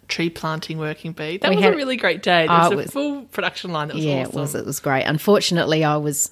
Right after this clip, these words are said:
Speaker 2: physically unable to plant myself, but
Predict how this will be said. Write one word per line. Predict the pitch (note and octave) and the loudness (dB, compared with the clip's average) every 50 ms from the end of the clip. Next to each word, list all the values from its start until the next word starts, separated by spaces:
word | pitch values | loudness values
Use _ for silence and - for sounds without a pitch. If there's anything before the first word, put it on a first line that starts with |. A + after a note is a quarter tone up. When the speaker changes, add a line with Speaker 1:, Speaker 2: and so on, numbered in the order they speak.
| _ _ _ _ _ _ | _ _ _ _ _ _
Speaker 2:
physically | - - G#3 F#3 E3+ F#3 - - E3+ E3 D#3+ | -2 2 2 4 4 2 0 0 0 2 2
unable | D#3 D#3 D#3+ D#3 D#3+ D#3 - D#3+ D#3 | 2 2 2 0 0 0 -2 -2 -4
to | - - D#3 D3+ D3+ D#3+ - _ - | -2 -2 -2 -2 -2 -4 -8 _ -6
plant | - - F#3 F3 F3 - | 2 4 4 4 4 2
myself, | - D#3+ D#3+ - - - F3+ D#3+ D#3+ D#3+ - - | 2 0 0 2 2 2 4 2 2 0 -2 -4
but | - D#3+ D3 - | -2 -2 -2 -2